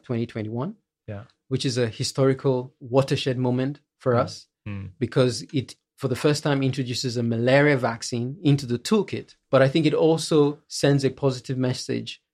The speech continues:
Speaker 1: to manufacturers and researchers who are working on creating a malaria vaccine that
Speaker 2: Mm.
Speaker 1: is highly efficacious.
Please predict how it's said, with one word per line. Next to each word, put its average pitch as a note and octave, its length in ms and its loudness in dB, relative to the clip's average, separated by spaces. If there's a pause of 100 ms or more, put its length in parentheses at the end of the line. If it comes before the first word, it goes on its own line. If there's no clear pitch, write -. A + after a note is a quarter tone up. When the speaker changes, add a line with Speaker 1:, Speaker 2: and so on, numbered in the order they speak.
(240)
Speaker 1:
to A#2+ 400 2
manufacturers A#2+ 960 -4
and A2+ 160 -2
researchers B2+ 720 0
who C3 140 -2
are A#2+ 60 2 (200)
working B2+ 440 -2 (380)
on C#3 340 6
creating B2+ 520 0
a A#2 40 -2
malaria A#2+ 400 4
vaccine A2 640 -8
that A#2 140 0
Speaker 2:
Mm. A2+ 120 -2
Speaker 1:
is G2+ 200 -12 (220)
highly B2 240 0
efficacious. - 680 -12